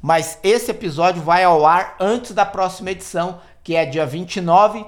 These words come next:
trinta de abril e primeiro de maio. Começa dia vinte e nove de abril, termina dia primeiro de maio,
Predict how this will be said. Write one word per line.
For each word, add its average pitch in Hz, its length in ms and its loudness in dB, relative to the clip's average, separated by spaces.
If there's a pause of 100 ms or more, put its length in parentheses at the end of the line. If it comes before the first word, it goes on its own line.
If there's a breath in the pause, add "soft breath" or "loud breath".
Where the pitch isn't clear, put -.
trinta 180 340 -6
de 160 120 -2
abril 160 340 -2
e 196 60 -10
primeiro 175 420 -4
de 165 100 -8
maio. 135 280 -2
Começa 175 420 -4
dia 165 100 -8
vinte 165 280 -12
e - 20 -14
nove 160 220 -4
de 185 80 -2
abril, 190 280 -4
termina 190 380 -4
dia 185 160 -4
primeiro 175 400 -4
de 180 80 -6
maio, 175 320 0